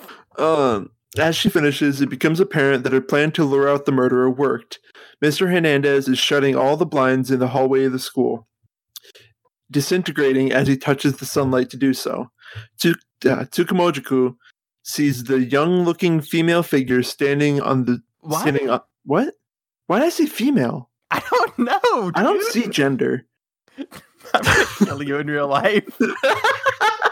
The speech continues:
Speaker 1: See a young-looking male standing on the ceiling i-, in the darkness, who is revealed to be Ale-, Alejandro Torres, the father of Antonio. He and Lisa Lisa exchange, exchange some shit talk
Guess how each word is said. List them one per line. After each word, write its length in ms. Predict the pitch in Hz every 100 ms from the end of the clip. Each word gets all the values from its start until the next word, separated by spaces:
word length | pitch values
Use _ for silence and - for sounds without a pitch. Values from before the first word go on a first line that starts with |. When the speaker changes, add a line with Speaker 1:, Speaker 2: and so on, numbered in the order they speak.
| - - - - - 110 - - 107 - - - 226
Speaker 1:
See 200 | - 226
a 120 | 208
young-looking 640 | 214 226 226 226 214 156
male 380 | 151 233 202 160
standing 380 | 151 170 156 151
on 160 | 147 147
the 60 |
ceiling 800 | 127 - - 180 156 143 143 143 - - 139 -
i-, 40 | 151 139 -
in 100 | 151
the 100 | 143
darkness, 600 | 143 135 135 123 123 -
who 140 | 147
is 120 | 143
revealed 400 | 135 135 180 175
to 80 | -
be 340 | 135 135 143 - - _ _ _ 135
Ale-, 380 | 135 135 135 - -
Alejandro 800 | 143 139 139 - 202 269 220 135
Torres, 600 | 131 - 127 127 127 143
the 120 | - 143
father 520 | - 170 196 165 135
of 120 | 127
Antonio. 640 | 123 120 123 123 127 143 - _ _ _
He 160 | - 190
and 100 | 226
Lisa 240 | 214 208
Lisa 280 | 175 156 151
exchange, 460 | 139 - 160 156 151
exchange 540 | 147 143 - 175 180 175
some 120 | 165
shit 320 | - 170 123
talk 320 | - 123 123